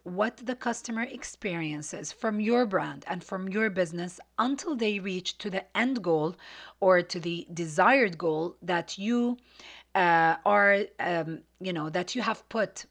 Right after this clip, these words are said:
for your business. Okay, so this goal could be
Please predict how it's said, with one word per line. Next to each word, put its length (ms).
for 120
your 180
business. 640
Okay, 380
so 480
this 220
goal 400
could 300
be 340